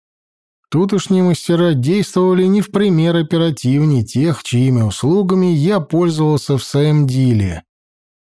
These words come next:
Я рассчитывал забрать готовые детали в ближайшие несколько дней. Единого стандарта мер, к сожалению, не уцелело,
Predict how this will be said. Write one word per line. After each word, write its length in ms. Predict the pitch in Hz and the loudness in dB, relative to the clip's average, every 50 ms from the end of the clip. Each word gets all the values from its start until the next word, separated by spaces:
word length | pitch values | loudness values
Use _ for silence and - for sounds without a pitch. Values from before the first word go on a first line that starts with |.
| _ _ _ _ _ | _ _ _ _ _
Я 280 | - 104 107 120 135 135 | -4 -2 0 0 0 2
рассчитывал 600 | 131 131 120 - - 143 139 127 135 123 123 123 | 0 0 -2 -4 -2 -2 0 0 0 0 0 0
забрать 460 | 113 117 127 123 123 131 135 127 117 | 0 0 -2 0 0 0 0 0 0
готовые 480 | 113 123 120 113 139 127 123 120 117 110 | 0 -2 -2 0 0 0 2 2 0 0
детали 460 | 110 113 113 113 170 185 190 180 165 | 0 -2 -2 0 -2 0 0 0 0
в 80 | 139 120 | 0 0
ближайшие 720 | 117 123 123 123 117 127 160 170 170 143 - - 135 127 | 0 0 0 0 0 0 0 0 0 -2 -2 0 0 2
несколько 560 | 127 123 123 131 127 - - 117 110 113 117 113 | 2 2 2 0 0 -2 -4 -4 -4 -2 -2 -2
дней. 600 | 113 113 113 113 110 104 95 87 80 80 - _ _ _ _ _ _ _ _ _ _ _ _ _ _ _ _ _ _ _ _ _ | 0 0 2 2 2 0 0 -2 -6 -10 -16 _ _ _ _ _ _ _ _ _ _ _ _ _ _ _ _ _ _ _ _ _
Единого 460 | 104 107 127 151 170 202 202 190 185 | -4 -2 0 0 0 2 2 2 2
стандарта 640 | 165 - - 175 175 175 175 185 185 160 - - 170 | 0 0 -2 0 0 2 2 2 0 0 -2 -2 0
мер, 540 | 165 170 170 180 190 202 202 190 165 139 - _ _ _ _ _ _ _ | 0 2 2 2 2 2 0 0 -2 -4 -6 _ _ _ _ _ _ _
к 60 | - - | -20 -10
сожалению, 800 | - - 107 92 90 101 120 170 208 233 233 220 214 208 202 185 | -6 -4 -4 -2 -2 0 0 0 2 2 2 2 2 2 2 2
не 180 | 165 185 220 | 2 2 2
уцелело, 920 | 220 202 175 - - 185 180 175 185 214 226 208 143 110 95 85 80 - | 2 0 0 -2 -2 -2 0 2 2 2 2 2 2 0 0 -2 -6 -10